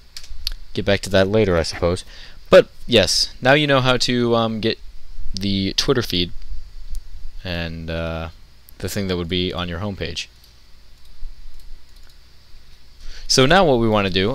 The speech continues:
uh, let's just say you want this to have a nice design and you want your profile picture, when you entered, to actually be displayed on the application itself.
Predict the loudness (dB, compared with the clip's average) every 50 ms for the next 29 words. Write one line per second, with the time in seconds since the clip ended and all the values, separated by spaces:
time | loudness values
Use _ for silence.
0 | -2 -4 -4 -2 -2 0 0 -2 -2 -4 -6 -10 -6 -2 -2 2 4 4 4 4
1 | 4 2 4 4 6 6 6 6 4 2 -2 -8 -16 -20 -20 -20 -18 -18 -18 -14
2 | -6 -2 2 4 4 4 4 4 4 4 2 2 2 2 2 2 2 2 2 0
3 | 0 0 0 2 0 0 0 -2 -4 -4 -4 -4 -2 -2 0 0 2 0 0 -2
4 | -2 -4 -4 -2 -2 -2 -2 0 2 2 4 4 6 6 4 4 2 0 0 0
5 | 2 2 0 0 0 -2 -4 -4 -2 -2 -2 -2 -4 -8 -12 -16 -14 -12 -10 -4
6 | -2 0 2 2 2 2 0 0 0 2 0 0 0 0 0 0 2 4 4 4
7 | 4 2 0 0 0 0 0 0 -2 -2 -2 -4 -4 -6 -8 -6 -4 0 2 4
8 | 4 4 4 4 4 4 4 4 4 2 0 -2 -4 -6 -8 -10 -12 -12 -12 -12
9 | -14 -14 -12 -12 -8 -6 -4 -2 0 0 0 0 -2 -4 -2 0 0 0 0 -2
10 | -4 -4 -2 0 0 0 -2 -4 -10 -14